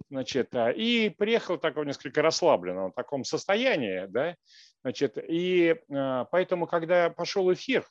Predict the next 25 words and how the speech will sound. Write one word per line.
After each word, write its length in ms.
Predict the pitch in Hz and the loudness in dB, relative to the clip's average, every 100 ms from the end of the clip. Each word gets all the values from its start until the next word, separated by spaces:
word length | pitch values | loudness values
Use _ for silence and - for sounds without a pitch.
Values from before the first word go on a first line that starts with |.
| _ 113 | _ -4
да, 240 | 117 175 | -2 -2
а 200 | - 120 | -2 0
тогда 320 | 170 165 208 | 0 2 2
вот, 220 | 165 143 | 2 0
э, 160 | 147 131 | -4 -4
было 220 | 139 135 | -2 -2
связано 320 | 120 135 - | -2 -4 -2
там 120 | 104 98 | -4 -4
с 220 | - - | -8 -6
Ираками, 540 | 147 214 247 202 165 143 | -4 -2 -2 -2 -4 -4
вот 100 | 135 | -4
этими 240 | 117 98 | -6 -4
вопросами 480 | 95 - 92 - 82 | -4 -4 -8 -10 -16
там 180 | - - | -18 -18
и 40 | - | -12
так 120 | 82 | -12
далее, 160 | 78 _ _ - - _ | -12 _ _ -20 -20 _
он, 180 | 165 220 | 4 4
значит, 280 | 214 - 180 | 4 2 -2
вдруг 280 | 139 220 - | 0 0 0
стал 320 | - 226 185 - | 2 4 4 2
там, 140 | 127 | -2
стал, 360 | - 226 214 - | -2 -2 -2 -2
стал 220 | - 160 - | -4 -4 -2
кричать: 580 | 175 180 196 139 78 | -4 -4 -2 0 -2